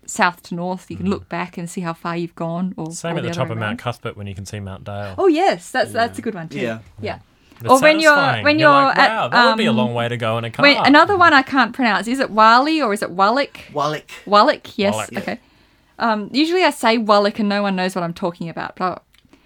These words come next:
Speaker 1: so you're on, when you're on your way up to Wallick and you can see the, um, Mundaring Weir glistening like a tiny little speck on the horizon.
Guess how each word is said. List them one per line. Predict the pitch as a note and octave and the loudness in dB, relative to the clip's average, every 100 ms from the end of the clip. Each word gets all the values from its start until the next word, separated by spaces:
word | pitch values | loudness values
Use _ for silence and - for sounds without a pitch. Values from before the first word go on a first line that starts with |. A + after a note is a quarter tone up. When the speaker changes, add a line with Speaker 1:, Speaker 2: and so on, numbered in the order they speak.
| _ _ | _ _
Speaker 1:
so | - F3+ | -8 -4
you're | F3+ - A#3 A#3 | -4 -4 4 6
on, | A#3+ A3+ | 6 2
when | - B3+ | 2 4
you're | B3 | 6
on | A3 | 4
your | G#3 | 2
way | G3 | 0
up | F#3 | -2
to | - | -6
Wallick | F#3 G3 G#3 F3+ | -4 -2 -2 -4
and | F#3 | -4
you | F#3 | -4
can | F#3+ | -4
see | F#3+ G#3+ F#3+ | -4 -2 -2
the, | F#3+ F3+ E3+ F3 F3 | -2 -4 -4 -6 -8
um, | - F3+ F3 F3 - _ _ _ _ _ | -10 -8 -6 -8 -12 _ _ _ _ _
Mundaring | G3+ G3 F#3+ F#3+ F#3+ F3 | -2 0 0 -2 -2 -2
Weir | F#3+ F#3 E3+ | -2 -2 -4
glistening | - G#3 - G#3 F#3+ E3 | -4 -4 -2 -2 -2 -4
like | E3+ | -8
a | - | -12
tiny | - - A3+ A#3 A3+ | -16 -10 -6 -4 -4
little | G#3 G#3 G3 F#3+ | -6 -8 -8 -8
speck | - - G#3+ G3+ - | -12 -12 -10 -10 -10
on | F3+ | -12
the | F3+ | -10
horizon. | F3+ E3+ E3+ F3 E3+ D#3+ F#3+ | -8 -8 -8 -12 -12 -14 -16